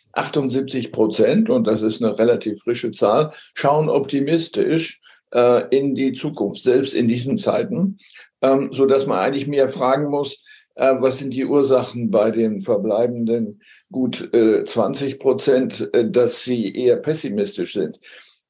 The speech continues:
Und ich glaube, das hat was zu tun, ähm, das hört sich auf den ersten Blick etwas weit hergeholt an,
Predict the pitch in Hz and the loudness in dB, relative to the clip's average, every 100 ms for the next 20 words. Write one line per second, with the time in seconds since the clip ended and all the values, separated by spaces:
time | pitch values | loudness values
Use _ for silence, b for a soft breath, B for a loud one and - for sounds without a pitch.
0 | - - 127 127 - 123 - 127 156 170 | -6 0 0 -2 -6 -4 2 2 4 6
1 | 156 113 107 104 131 - - 160 127 135 | 4 2 -4 -4 0 0 0 0 0 -2
2 | - 139 - - 165 175 196 196 B B | -2 -4 -4 -2 0 4 2 2 B B
3 | B - - 127 135 135 - 123 147 147 | B -4 0 2 2 0 0 -2 -2 -2
4 | 135 104 120 117 110 135 139 127 131 135 | 0 0 2 0 2 0 0 -6 -4 -4
5 | - 123 120 113 - 95 117 107 110 107 | -4 2 2 2 -4 -4 -2 2 2 0
6 | 139 143 117 113 - 113 117 143 | -2 -2 -2 -2 -2 -4 -4 -6